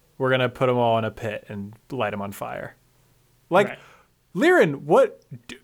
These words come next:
Speaker 1: do you then just stand by and be like, "Well, I'm gonna write a letter to the manager about this. This is absurd treatment"?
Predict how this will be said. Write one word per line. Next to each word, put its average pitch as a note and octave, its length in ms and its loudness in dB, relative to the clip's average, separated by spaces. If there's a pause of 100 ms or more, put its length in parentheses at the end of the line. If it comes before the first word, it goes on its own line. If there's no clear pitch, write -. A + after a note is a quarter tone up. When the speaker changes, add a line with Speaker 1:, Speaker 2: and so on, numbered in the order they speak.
(100)
Speaker 1:
do D3+ 120 -4
you E3+ 180 4
then D#3+ 280 4
just E3 200 2
stand E3+ 360 4
by D3+ 240 6
and G3 120 2
be C#3+ 60 4
like, A#2 200 0
"Well, A#2+ 200 2
I'm D#3 140 4
gonna C#3 160 6
write C3+ 220 4
a A#2+ 60 2
letter C#3 320 2
to C3+ 160 -2
the B2 160 -2
manager C3 560 2
about A2+ 340 0
this. D3+ 300 2
This G3+ 240 2
is A#2+ 140 -4
absurd D#3+ 580 2
treatment"? A#2+ 520 -4